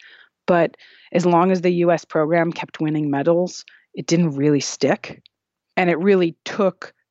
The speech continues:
the Larry Nassar scandal to blow the top off of what was really going on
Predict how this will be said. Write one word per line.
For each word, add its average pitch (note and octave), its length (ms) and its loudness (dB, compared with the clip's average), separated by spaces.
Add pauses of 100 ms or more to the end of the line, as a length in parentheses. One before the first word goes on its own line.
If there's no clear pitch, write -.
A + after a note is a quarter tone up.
the C#3 420 -6 (460)
Larry F3 320 2
Nassar D3+ 340 -6
scandal C#3+ 720 -6 (600)
to C3 500 -4 (480)
blow D#3+ 340 4
the C#3+ 260 -8
top D3 380 -2
off C3+ 240 -8
of C#3 160 -16 (200)
what D#3+ 220 -4
was C#3 160 -12
really D3+ 180 -10
going C#3+ 300 -6
on - 300 -6